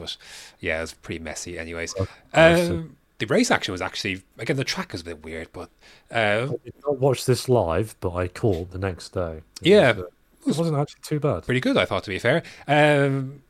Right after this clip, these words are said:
Speaker 1: obviously,
Speaker 2: Oh,
Speaker 1: the
Speaker 2: God.
Speaker 1: very quickly for Formula E stuff, um, the Porsche powertrain is the one to have, but it certainly seemed like some teams have made up some ground. Uh,
Speaker 2: It seemed a lot closer.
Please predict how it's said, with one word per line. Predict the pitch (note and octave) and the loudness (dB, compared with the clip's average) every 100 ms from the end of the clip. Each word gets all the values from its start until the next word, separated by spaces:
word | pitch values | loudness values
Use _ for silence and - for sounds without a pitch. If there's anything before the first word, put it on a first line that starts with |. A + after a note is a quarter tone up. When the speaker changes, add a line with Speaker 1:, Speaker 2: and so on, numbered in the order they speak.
| _ _ _ - _ - | _ _ _ -20 _ -6
Speaker 1:
obviously, | E3 F#3 F#3 D#3+ | 0 2 4 6
Speaker 2:
Oh, | |
Speaker 1:
the | D3 C#3 C3+ C3 - | 8 6 4 0 -6
Speaker 2:
God. | B2 | -2
Speaker 1:
very | D#3 C3+ | 0 2
quickly | B2 - | 0 -4
for | G2 G#2 | -8 -6
Formula | G#2+ F#2 F2 | -6 -6 -8
E | E2+ | -8
stuff, | - F2+ | -6 -4
um, | G#2+ G#2 | -2 -4
the | G#2+ | -4
Porsche | - - - | 4 4 4
powertrain | - A#2+ G#2 A#2 | 4 4 4 2
is | G2 | -2
the | F#2 | -4
one | F#2+ F2+ | -6 -6
to | - | -4
have, | G#2+ A2 - | 0 0 0
but | |
it | A#2 | -4
certainly | - A3 A3+ | 2 2 2
seemed | E3 C3 | 0 0
like | A2+ | 0
some | B2+ A2+ | -2 -4
teams | - A#2 | -4 -4
have | G#2+ | -2
made | G#2 G2+ | -2 -2
up | |
some | - F#2+ | -4 -6
ground. | G#2+ A2 C3+ C3+ | -2 0 -2 -2
Uh, | A2+ G#2 G2 - - - | -2 -2 -4 -12 -16 2
Speaker 2:
It | C3 | 2
seemed | C3+ F#3 E3 | 4 2 4
a | |
lot | E3 C#3 | 2 4
closer. | D3 A2 - F2 | 2 2 -2 -12